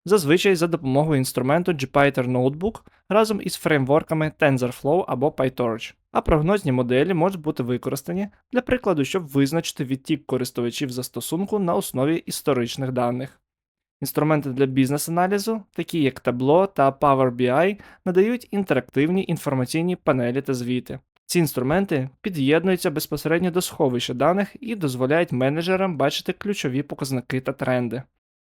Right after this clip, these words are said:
А такі інструменти, як Looker, дозволяють команді будувати запити, не маючи глибоких технічних знань. Look M L надає простий інтерфейс для побудови S Q L-запитів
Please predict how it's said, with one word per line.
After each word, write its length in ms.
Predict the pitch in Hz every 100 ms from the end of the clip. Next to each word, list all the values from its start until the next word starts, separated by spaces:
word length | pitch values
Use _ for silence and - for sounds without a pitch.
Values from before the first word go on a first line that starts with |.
| _ _ _ _ _ _ _ _ _ _ _
А 80 | 208
такі 220 | 208 196
інструменти, 540 | 190 - 156 156 147 127
як 200 | 123 -
Looker, 420 | 127 156 202 220 - _ -
дозволяють 480 | 180 151 143 190 -
команді 440 | 147 135 165 175
будувати 480 | 139 127 131 175 175
запити, 500 | 139 123 127 - 196
не 120 | 180
маючи 400 | 131 127 156 175
глибоких 500 | 151 127 131 135 117
технічних 560 | - 135 139 135 147 123
знань. 360 | 123 123 120 135 _ _ _ -
Look 340 | 160 170 160
M 180 | - 131
L 180 | 135 202
надає 340 | 180 139 160
простий 440 | 202 - 190 - 147
інтерфейс 520 | 131 127 - 165 190
для 120 | 147
побудови 440 | - 135 139 151 143
S 280 | 139 -
Q 40 | 143
L-запитів 580 | 127 127 143 - 190 -